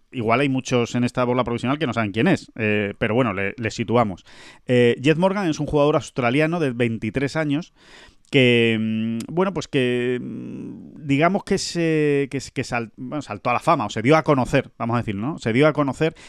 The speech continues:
un buen amateur, ¿eh? Un buen amateur, Jeff Morgan,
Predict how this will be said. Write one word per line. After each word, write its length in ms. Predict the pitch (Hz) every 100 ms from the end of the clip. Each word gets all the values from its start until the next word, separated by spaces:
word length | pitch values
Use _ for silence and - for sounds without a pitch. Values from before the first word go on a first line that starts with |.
| -
un 140 | 147 151
buen 220 | 147 175
amateur, 360 | 143 113 127 107
¿eh? 100 | 175
Un 100 | 123
buen 180 | 127 131
amateur, 360 | 127 120 170
Jeff 160 | 151 127
Morgan, 380 | 143 160 165